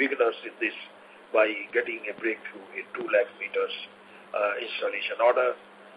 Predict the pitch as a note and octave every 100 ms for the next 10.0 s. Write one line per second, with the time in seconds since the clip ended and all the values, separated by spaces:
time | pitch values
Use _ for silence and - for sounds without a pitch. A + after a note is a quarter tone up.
0 | - - G2 G2 - - - - - -
1 | - A2 A2 B2 C#3 C3 C3 A#2+ A2+ A#2
2 | A2 - - - - A2 G2+ F#2+ F2+ -
3 | F#2+ F2 - - - - - - - -
4 | - - - - - - - D3 C#3 C#3
5 | - C3+ F#3+ F3+ D#3+ D3+ C#3+ - B2 A#2+
6 | - C#3+ - B2+ D3 - D3 B2+ - A#2
7 | - G#2 G2+ - G#2 A2 - - - -
8 | - - C#3 C#3+ - - B2+ D#3 C#3+ A#2+
9 | A#2 A#2 C3 D3 - C#3+ - - D3